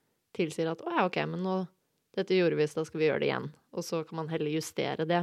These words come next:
hvis man, eh, ønsker det. Men sånn som, ja,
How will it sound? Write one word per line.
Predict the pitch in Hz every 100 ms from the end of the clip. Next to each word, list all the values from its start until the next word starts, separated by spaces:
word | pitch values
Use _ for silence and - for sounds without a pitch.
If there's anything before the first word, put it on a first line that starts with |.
| 175
hvis | 175 -
man, | 160 156 156 156
eh, | 165 165 160 - - 208
ønsker | 180 -
det. | 190 185 - _ _ _ _
Men | 175 165
sånn | 165
som, | 156 165 165 160 _ _ _ _ -
ja, | 143